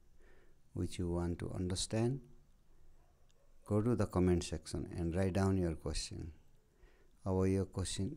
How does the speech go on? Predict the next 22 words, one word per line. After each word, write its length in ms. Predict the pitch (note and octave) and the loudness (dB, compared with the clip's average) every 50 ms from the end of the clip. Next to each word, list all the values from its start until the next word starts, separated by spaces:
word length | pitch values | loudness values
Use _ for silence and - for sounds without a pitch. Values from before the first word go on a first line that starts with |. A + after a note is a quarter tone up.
| - G2 F#2+ G2 F#2+ | -6 -6 -4 0 2
बुझेको 380 | G2 G2 F2 G2+ G2 F2+ F#2 | 4 4 4 4 4 4 4
हुन, 420 | F#2 F#2 F#2 F#2 F2+ F#2+ - - - - - - - - - _ - F#2 | 4 4 4 2 2 0 -2 -8 -14 -20 -20 -20 -20 -20 -16 _ -4 0
बुझेको 460 | F2+ G2 G2 F#2+ G2 F2 - F2+ F2 F2 E2+ F2 A2+ A#2+ D3+ D#3 - - - - - | 2 4 4 6 4 4 4 2 2 2 2 0 -4 -6 -10 -12 -16 -12 -6 0 2
होइन 260 | F#2 G2 G2+ G#2+ G#2 | 4 6 6 6 6
भने, 420 | F2+ E2 F2 F2 F#2 G2+ A#2 A#2 - - _ _ - - - | 6 4 4 4 2 0 -2 -4 -6 -12 _ _ -20 -8 -2
केही 180 | G2 F#2+ F2+ - - - | 0 0 0 -2 -4 0
बुझ्नु 380 | F2+ F2+ F#2 F2+ G2 G2 F#2+ | 6 6 6 6 6 4 2
छ 120 | F2+ - G2 | 2 2 4
अझै 300 | F2+ F2+ F2+ F2 F2+ F2+ | 4 4 4 4 2 0
केही 200 | F2+ - F#2 F2 | 0 0 -2 -2
क्वेसन 520 | - - F#2 - - - - F#2+ G2 F#2+ | 0 -2 -2 -2 -2 -4 -2 -2 -2 -2
यो 120 | E2 D2+ F2 | -2 -4 -4
किताबको 560 | - - F#2 - - F2+ F2 - - - F2 E2+ | -4 -4 -4 -2 0 0 0 0 -2 0 -2 -2
अथवा 220 | E2 - F2 E2 G2 G2+ F#2+ | 0 -2 -2 -4 -2 -4 -2
आफ्नै 280 | - - - F#2 E2+ | -2 0 0 0 0
मनको 440 | E2 E2 F2 F2 F2 F2 - - F#2 G#2 - - - - - - - - - - - - - | 0 0 0 0 0 -2 -4 -4 -6 -8 -8 -12 -20 -20 -20 -20 -20 -20 -20 -20 -20 -8 -2
केही 160 | - G2+ F#2+ | 0 2 2
छ 180 | F#2 - - - | 2 0 0 2
भने 460 | F#2 F2+ F2+ E2+ E2 E2+ F#2 A2+ A#2+ - - - _ _ _ _ - - - _ - - - - - | 2 4 4 4 2 2 0 -2 -4 -8 -12 -20 _ _ _ _ -20 -20 -20 _ -20 -20 -14 -6 -2
त्यो 120 | - F2+ | -2 -2
कमेन्ट 400 | - - F#2 F#2 F#2 F#2 F2+ F2+ | 0 2 2 4 4 4 4 2
सेक्सनमा 520 | - - E2+ - - F#2 F2 E2+ E2+ E2+ | 0 -2 -4 -4 -2 0 0 2 2 0